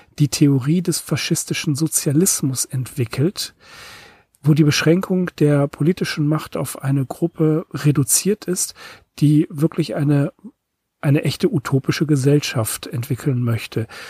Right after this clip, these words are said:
ähm, in der die produktiven Bürger wirklich nicht viele Stunden in der Woche arbeiten müssen und sich dann anschließend künstlerisch oder intellektuell irgendwelchen Dingen widmen. Und das ist so um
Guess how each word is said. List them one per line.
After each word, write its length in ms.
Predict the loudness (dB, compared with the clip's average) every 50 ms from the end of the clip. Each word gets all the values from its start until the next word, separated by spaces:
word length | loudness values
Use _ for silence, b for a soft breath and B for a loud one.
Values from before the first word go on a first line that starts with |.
| B B B B B _ _
ähm, 320 | 0 2 4 4 2 2 0
in 140 | 0 2 4
der 320 | 4 4 4 4 2 0 -4 -10 _ _ _ _ _
die 160 | 2 2 2
produktiven 760 | 2 2 0 2 2 2 0 0 -2 0 2 4 4 2 4
Bürger 400 | 4 4 4 6 6 4 2 4
wirklich 300 | 0 0 -2 -4 -4 -2
nicht 340 | -4 -4 -4 -14 _ -18 -18 -18
viele 380 | _ -14 -12 -2 -2 0 0 0
Stunden 400 | -2 2 2 4 2 4 2 0
in 100 | 0 2
der 160 | 2 2 2
Woche 220 | 0 -2 -2 -4 -4
arbeiten 460 | -4 -2 -2 -2 -2 -2 -2 -2 0
müssen 360 | 0 0 0 0 -2 -2 -2
und 160 | -2 -4 -4
sich 260 | -2 -2 -4 -4 -6 B B B B B
dann 160 | 0 0 2
anschließend 640 | 2 2 2 2 2 2 -2 -2 -2 0 0 -2
künstlerisch 600 | 2 4 2 2 2 0 -2 0 0 0 -2 0
oder 380 | -4 -2 -2 0 0 0 0 -2 B B B B B B B B B
intellektuell 760 | 0 0 0 2 0 0 0 0 -4 -2 2 2 2 4 4
irgendwelchen 480 | 2 0 -2 -2 -2 -4 -2 0 -2 0
Dingen 320 | 2 2 2 2 2 0
widmen. 380 | -2 -2 0 0 0 0 0 B B B B B B B B B _ _ _
Und 280 | 2 4 4 4 4 2 _
das 160 | -2 -2 0
ist 120 | -2 2
so 100 | 2 2
um 500 | 2 4 2 2 4 2 2 0 -2 -6